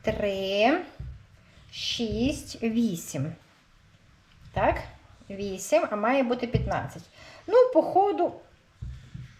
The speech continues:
пополам. Буде майже, ну, буде шістнадцять, скажімо так. Якщо пополам,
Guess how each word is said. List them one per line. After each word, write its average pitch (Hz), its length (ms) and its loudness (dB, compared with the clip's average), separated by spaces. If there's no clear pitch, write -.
пополам. 208 600 2
Буде 339 280 4
майже, 269 520 2
ну, 269 80 -2
буде 233 300 -4
шістнадцять, 175 800 -6
скажімо 165 460 -6
так. 156 180 -6
Якщо 180 220 -6
пополам, 254 440 6